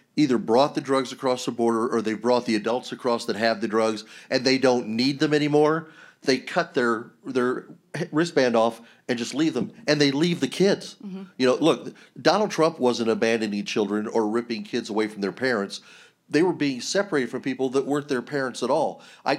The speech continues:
Speaker 1: I just think the cold heartlessness of the coyotes was seen. And when she laid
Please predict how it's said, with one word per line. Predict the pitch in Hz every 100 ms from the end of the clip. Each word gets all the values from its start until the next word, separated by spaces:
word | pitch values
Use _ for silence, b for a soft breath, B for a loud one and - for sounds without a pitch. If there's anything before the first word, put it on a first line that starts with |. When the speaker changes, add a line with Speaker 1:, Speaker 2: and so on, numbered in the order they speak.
| -
Speaker 1:
I | 147
just | 175 -
think | 170 170
the | 117
cold | - 175 170 160 160 b
heartlessness | - 165 170 139 120 - 120 127
of | 113
the |
coyotes | - 127 123 123 120 104
was | 110
seen. | - 131 123
And | 120 117
when | 123
she | - 131
laid | 117 139 156 160 156